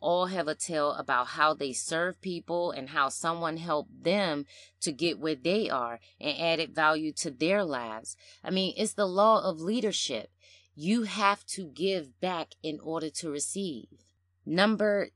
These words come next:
seven. Be a great student at all times.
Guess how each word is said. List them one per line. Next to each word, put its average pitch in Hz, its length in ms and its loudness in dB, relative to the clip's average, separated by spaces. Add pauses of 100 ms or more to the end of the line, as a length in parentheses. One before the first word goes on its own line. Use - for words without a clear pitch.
seven. 147 1040 -4 (880)
Be 196 420 0
a 151 220 0
great 160 360 -4
student 151 640 -4
at 135 240 -8
all 131 360 -2
times. 120 880 -12